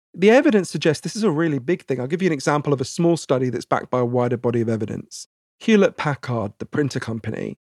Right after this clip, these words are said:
got a scientist in to study their workers, and he split them into two groups. And the first group was told, "Get on with your task, whatever it is, and you're not gonna be interrupted. Just do what you gotta do."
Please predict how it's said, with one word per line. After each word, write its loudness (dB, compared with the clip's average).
got -8
a -8
scientist 0
in 4
to -4
study 0
their 0
workers, -2
and 0
he -2
split -2
them 4
into -2
two -2
groups. -6
And 4
the 4
first 2
group 2
was -4
told, 0
"Get -2
on 4
with 2
your 4
task, -2
whatever 2
it 2
is, -2
and -2
you're 2
not 0
gonna 2
be 2
interrupted. -4
Just -8
do 4
what 0
you -6
gotta -2
do." -4